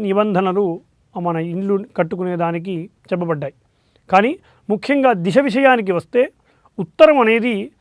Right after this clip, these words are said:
దేవతాక్షేత్రం. సాయం సంధ్యా సమయంలో అర్ఘ్యమును కూడా, ఒక బ్రాహ్మణుడు అర్ఘ్యమును వదిలేది కూడా ఉత్తరం వైపే. ఉత్తరములో ప్రదోషకాలంలో దేవతలందరూ కూడా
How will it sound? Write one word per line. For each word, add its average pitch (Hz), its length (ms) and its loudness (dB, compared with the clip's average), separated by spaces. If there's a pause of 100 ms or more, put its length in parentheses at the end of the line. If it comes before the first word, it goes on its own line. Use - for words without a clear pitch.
(340)
దేవతాక్షేత్రం. 196 840 2 (420)
సాయం 240 340 10 (160)
సంధ్యా 254 320 8 (140)
సమయంలో 247 420 2 (840)
అర్ఘ్యమును 226 640 4
కూడా, 202 180 8 (380)
ఒక - 60 -8 (140)
బ్రాహ్మణుడు 214 500 4 (160)
అర్ఘ్యమును 202 520 0
వదిలేది 220 420 2
కూడా 247 180 4 (140)
ఉత్తరం 220 380 0
వైపే. 160 240 -8 (300)
ఉత్తరములో 294 500 6 (340)
ప్రదోషకాలంలో 240 800 4 (640)
దేవతలందరూ 226 720 6 (100)
కూడా 233 180 6